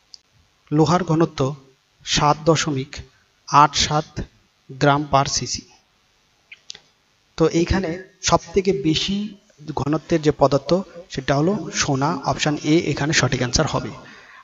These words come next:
আর সোনার সংকেত আমরা জানি এ ইউ, এর ল্যাটিন নেম অরম, আর পারদের এইচ জি, লোহার এফ ই এবং তামার সি ইউ। ওকে,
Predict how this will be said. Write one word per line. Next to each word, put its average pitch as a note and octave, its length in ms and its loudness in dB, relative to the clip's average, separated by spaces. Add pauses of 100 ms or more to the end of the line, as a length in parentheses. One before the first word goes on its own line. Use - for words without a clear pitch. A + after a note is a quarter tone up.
আর D3+ 140 4
সোনার F#3 340 4
সংকেত E3+ 280 0 (100)
আমরা C#3+ 220 0
জানি D3+ 160 2 (200)
এ - 20 2 (160)
ইউ, D#3+ 100 2 (420)
এর C#3+ 120 2
ল্যাটিন C#3 320 2
নেম E3 120 0 (340)
অরম, C3 200 4 (1300)
আর C3+ 80 4 (120)
পারদের D3 380 4 (1800)
এইচ D3 280 4
জি, F#3 120 0 (540)
লোহার D3+ 300 6 (560)
এফ C#3+ 100 -2 (200)
ই - 20 -2 (1200)
এবং C#3 140 0 (160)
তামার C#3+ 280 2 (240)
সি - 140 -2 (120)
ইউ। B2 100 -6 (920)
ওকে, - 140 -4